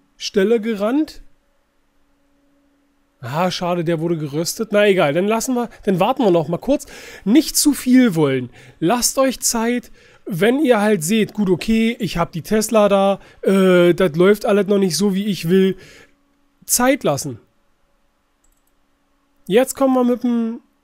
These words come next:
zweiten Durchgang hier mit den Mauerbrechern. Mal gucken, ob das was wird. Zack, genau.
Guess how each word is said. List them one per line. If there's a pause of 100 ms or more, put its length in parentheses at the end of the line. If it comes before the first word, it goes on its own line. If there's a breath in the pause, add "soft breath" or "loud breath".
(140)
zweiten
Durchgang
hier
mit
den
Mauerbrechern.
Mal
gucken,
ob
das
was
wird. (1700)
Zack,
genau.